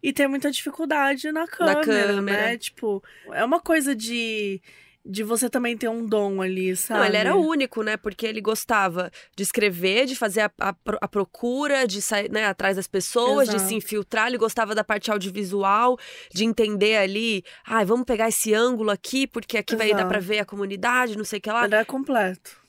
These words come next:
Speaker 2: Ele fazia tudo, né? Ele meio que já dirigia a matéria também, assim.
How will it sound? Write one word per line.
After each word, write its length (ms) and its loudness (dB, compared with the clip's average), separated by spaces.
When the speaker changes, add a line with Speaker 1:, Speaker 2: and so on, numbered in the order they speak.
Speaker 2:
Ele 100 4
fazia 320 2
tudo, 260 4
né? 120 2
Ele 100 0
meio 160 2
que 100 -6
já 140 2
dirigia 500 2
a 40 2
matéria 440 0
também, 360 -8
assim. 240 -12